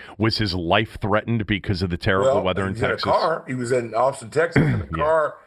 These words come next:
Speaker 1: Right.
Speaker 2: trying to create heat. He had no water. You, you judge.
Speaker 1: <laughs> Hold on for a second. See, there's a big difference. If you live in an area that doesn't get that kind of weather, which it's rare down there, you also know that they're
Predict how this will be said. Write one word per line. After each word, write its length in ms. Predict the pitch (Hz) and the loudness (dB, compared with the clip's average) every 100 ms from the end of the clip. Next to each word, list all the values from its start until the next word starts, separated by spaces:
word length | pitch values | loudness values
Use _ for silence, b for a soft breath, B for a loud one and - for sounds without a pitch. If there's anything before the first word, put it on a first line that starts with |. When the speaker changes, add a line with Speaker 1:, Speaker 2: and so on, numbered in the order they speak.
| B | B
Speaker 1:
Right. 240 | 139 120 - | -10 -10 -10
Speaker 2:
trying 240 | - 131 | -4 -2
to 60 | 120 | -2
create 360 | - 131 117 | -2 -2 -2
heat. 340 | 95 190 202 147 | -4 -6 -6 -2
He 60 | 107 | -2
had 120 | 107 | 0
no 120 | 110 | 0
water. 360 | 101 135 208 131 | 2 2 2 -2
You, 240 | 143 247 - | -6 -4 -4
you 140 | 170 240 | -4 -6
judge. 260 | 185 - - - - | -6 0 0 0 0
Speaker 1:
<laughs> 120 | 165 - - | -2 -2 0
Hold 260 | 214 - | 0 2
on 180 | 170 156 | 0 0
for 140 | - 110 | 0 -2
a 60 | |
second. 420 | - 90 78 65 - B B B B | 0 -4 -4 -6 -14 B B B B
See, 300 | - - 190 | -8 0 0
there's 260 | 156 156 143 | 4 2 4
a 40 | |
big 240 | 160 175 131 | 2 2 4
difference. 540 | 123 - - - - - | 0 0 -8 -8 -8 0
If 220 | 131 143 | 0 2
you 200 | 160 160 | 0 2
live 240 | 196 240 | 2 2
in 120 | 254 | 2
an 160 | 220 160 - | 2 0 2
area 600 | 110 101 76 67 57 - _ | 2 2 -2 -6 -10 -12 _
that 460 | 87 82 95 85 85 | -6 0 0 0 0
doesn't 440 | 120 117 113 98 - - 78 | 2 2 -2 -4 -10 -16 -8
get 220 | 73 110 - | -2 -2 -2
that 180 | 80 | -4
kind 280 | - 87 73 | -4 -4 -4
of 100 | 71 | -6
weather, 400 | 71 67 64 65 | -6 -6 -6 -6
which 240 | 78 90 107 | -2 -2 -2
it's 180 | 90 | -4
rare 560 | 101 87 110 101 76 73 | -4 0 2 2 -2 -6
down 400 | 69 82 76 73 | -4 -4 -2 -2
there, 380 | 80 71 60 58 B B B B | -2 -4 -6 -12 B B B B
you 260 | 117 151 | 2 4
also 420 | 196 240 - 196 131 | 6 4 2 0 2
know 260 | 113 104 | 2 2
that 220 | 101 95 | 0 0
they're 240 | 101 101 | 0 2